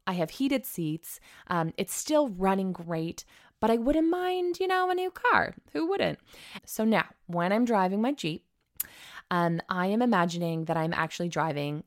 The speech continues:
a B M W. Sometimes I'm even driving a Tesla, but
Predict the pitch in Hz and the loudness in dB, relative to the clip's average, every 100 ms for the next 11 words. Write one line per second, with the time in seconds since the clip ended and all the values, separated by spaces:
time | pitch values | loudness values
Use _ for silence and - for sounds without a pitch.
0 | - 165 143 143 139 143 - - - 175 | -8 -6 -4 -4 -4 -6 -8 -10 -12 -14
1 | _ _ _ _ - - 202 233 269 277 | _ _ _ _ -6 0 0 2 2 2
2 | 277 277 277 277 262 247 269 262 196 165 | 0 0 0 0 2 2 2 0 0 -4
3 | - - - - 302 349 - | -2 -4 0 4 4 4 -6